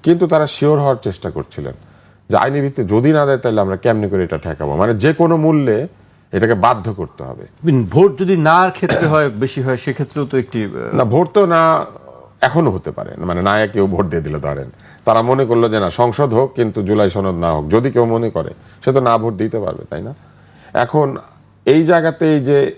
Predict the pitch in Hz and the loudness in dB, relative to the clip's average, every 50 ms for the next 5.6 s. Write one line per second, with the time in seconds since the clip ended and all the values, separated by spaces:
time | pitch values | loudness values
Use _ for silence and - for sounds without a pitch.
0 | - _ - 90 104 127 143 151 147 151 156 135 120 139 131 127 123 123 135 - | -12 _ -2 0 2 2 2 2 0 0 -2 0 0 0 0 0 -2 -2 -4 -4
1 | - 131 131 131 - 135 123 113 117 110 107 98 92 113 131 175 - - - - | -4 -6 -6 -4 -2 0 0 0 0 0 0 -2 -2 -4 -6 -6 -10 -16 -20 -20
2 | - - - 123 127 156 160 180 180 - 107 120 123 127 151 143 107 80 69 - | -18 -12 -4 0 2 4 4 4 2 2 2 2 2 2 2 0 -2 -2 -6 -14
3 | - - - - - - - _ _ _ _ - 110 123 131 120 - 135 131 127 | -20 -20 -20 -20 -20 -20 -20 _ _ _ _ 2 2 2 2 2 2 2 2 0
4 | 113 - 127 120 110 117 - 139 151 170 151 - 156 151 135 147 135 123 127 127 | 0 0 0 0 0 0 0 0 0 2 2 2 2 2 2 2 0 0 0 2
5 | 127 123 117 113 113 101 - 101 95 85 71 | 4 4 2 2 0 -2 -4 -4 -6 -6 -6